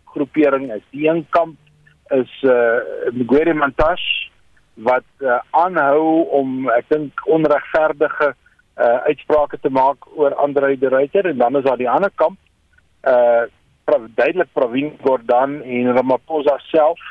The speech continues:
wat hom die nodige politieke ondersteuning gegee het. Ek bedoel, Ramaphosa het oor die naweek in die Kaap, toe hy daaroor uitgevra is, gesê hy het volle steun aan die raad en aan die hoofuitvoerende beampte. So, hy het nog daai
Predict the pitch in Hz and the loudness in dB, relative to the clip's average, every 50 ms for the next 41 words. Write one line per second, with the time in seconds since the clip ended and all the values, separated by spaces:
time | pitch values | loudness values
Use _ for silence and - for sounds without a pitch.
0 | - _ _ - - _ _ _ 131 131 - 143 135 131 135 123 135 135 131 127 | -20 _ _ -20 -20 _ _ _ -2 0 2 0 0 0 -2 0 2 2 2 4
1 | 131 139 151 165 147 - 156 151 - 156 143 131 - - 180 - 175 160 151 151 | 4 2 2 2 0 -2 -4 -4 -2 -2 -2 -2 -2 -4 -2 -2 0 0 0 0
2 | 147 143 - - - 208 202 190 202 185 - - 147 - - - 135 113 104 - | -2 -2 -2 -2 0 0 0 0 -2 -4 -4 -6 -6 -4 0 2 2 2 2 0
3 | 143 131 135 147 139 180 180 170 160 156 - 165 156 - - 196 190 180 165 185 | -2 -4 -4 -2 0 2 2 4 2 2 2 0 -2 0 0 0 0 2 2 2
4 | 180 170 - 156 165 160 156 151 139 131 139 175 190 190 180 - 160 147 135 131 | 2 2 0 -4 -2 -2 0 2 2 2 2 2 2 0 -2 -2 -2 -4 -4 -6
5 | - - 226 226 175 135 127 - - _ _ _ - - - - - - 156 147 | -2 0 0 2 2 0 -2 -4 -6 _ _ _ -20 -20 -20 -20 -8 -2 0 0
6 | 147 135 143 139 156 165 170 180 170 175 - - - 156 - - 165 165 160 160 | 2 2 2 2 2 0 0 -2 -4 -6 -8 -10 -14 -8 -4 0 2 2 2 2
7 | 156 - - - - - 190 180 175 151 135 151 175 175 170 165 - _ _ _ | 0 -4 -10 -20 -6 -2 0 2 4 4 4 2 2 0 -2 -4 -6 _ _ _
8 | - 196 202 208 202 - - - - _ - 185 170 165 160 160 160 151 - _ | -2 0 2 2 0 0 -2 -12 -20 _ -2 0 2 2 2 0 -4 -10 -14 _
9 | _ _ _ _ _ _ _ - - 151 151 151 147 156 151 139 135 139 135 147 | _ _ _ _ _ _ _ -2 0 0 0 0 0 2 2 4 4 4 4 4
10 | 160 160 160 _ _ - 165 165 160 160 156 147 143 147 143 147 143 135 127 139 | 2 0 -2 _ _ -10 -8 -6 -4 -2 0 0 0 2 2 2 4 4 4 4
11 | 151 147 - - - - - - _ _ - 160 147 139 151 151 147 131 131 143 | 2 2 -2 -4 -4 -4 -4 -4 _ _ 0 0 0 2 2 0 0 2 0 0
12 | 139 151 170 175 165 - 147 123 - - - 156 151 139 - - - - - - | 0 0 -2 -2 -2 -2 -2 -2 -2 0 0 2 2 2 0 -4 -14 -16 -4 -2
13 | 127 147 151 151 180 214 220 - 160 160 160 165 - - - 143 135 147 175 | 0 0 2 2 0 0 -2 -6 -2 0 0 0 0 0 0 2 2 2 0